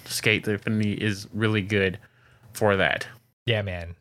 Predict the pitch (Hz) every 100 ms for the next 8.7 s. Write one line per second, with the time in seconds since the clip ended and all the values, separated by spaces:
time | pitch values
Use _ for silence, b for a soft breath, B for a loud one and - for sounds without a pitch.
0 | _ _ - 127 143 143 139 131 123 123
1 | 147 101 110 139 160 - 160 - 120 113
2 | 104 117 120 185 156 - - 120 107 98
3 | 92 - 101 92 98 - 104 92 - 98
4 | 95 - 92 - - 127 151 113 110 95
5 | 110 98 - 113 120 131 127 123 117 117
6 | 110 - 131 123 110 - 127 117 117 123
7 | 123 120 113 101 104 95 113 - - _
8 | - 98 92 90 87 85